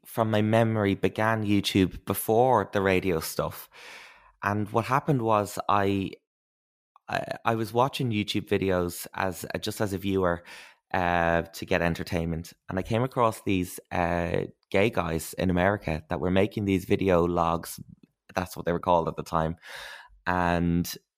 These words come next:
they were just in their college dorms talking to the camera and being so candid about their identity and about what they were doing for that particular day. And, "Oh my God, I'm dating this guy and he's so cute."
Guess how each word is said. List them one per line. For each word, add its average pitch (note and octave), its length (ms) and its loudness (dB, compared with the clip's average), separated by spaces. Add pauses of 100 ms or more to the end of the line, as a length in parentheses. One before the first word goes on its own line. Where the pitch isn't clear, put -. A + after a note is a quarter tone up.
they G2+ 140 4
were G2 120 4
just - 440 -6
in G#2+ 160 4
their A#2+ 120 2
college G#2+ 440 0
dorms F2+ 560 2
talking G#2 380 -2
to - 100 -8
the - 100 -10
camera F2 600 0
and F2 340 0
being F2+ 380 2
so G2 340 0
candid G2 500 0
about E2+ 360 0
their E2+ 100 -2
identity G2+ 720 0 (360)
and D#2 100 -4
about D2 240 -8
what - 140 -8
they D#2 60 0
were D2+ 100 0
doing D#2 240 2
for D#2 220 -4 (280)
that - 180 -10
particular - 480 -2
day. C3 680 2
And, E2+ 360 -4
"Oh E2 140 0
my E2 140 0
God, A#2 360 0
I'm F#2+ 120 -2
dating E2+ 300 -2
this - 180 -2
guy A#2+ 320 2
and A2 140 -2
he's F2 140 -2
so F2+ 160 0
cute." C3+ 460 0